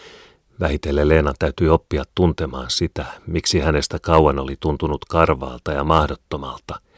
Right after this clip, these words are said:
että rouvan mieleen ei juolahtanutkaan todella luottaa häneen,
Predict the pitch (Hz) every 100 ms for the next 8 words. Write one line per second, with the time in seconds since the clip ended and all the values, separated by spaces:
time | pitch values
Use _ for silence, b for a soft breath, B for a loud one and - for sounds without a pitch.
0 | B B B B - - 82 87 78 69
1 | 73 82 73 69 67 73 80 87 73 -
2 | - 67 65 - 69 - 82 76 64 64
3 | 76 67 - - 73 - 71 71 82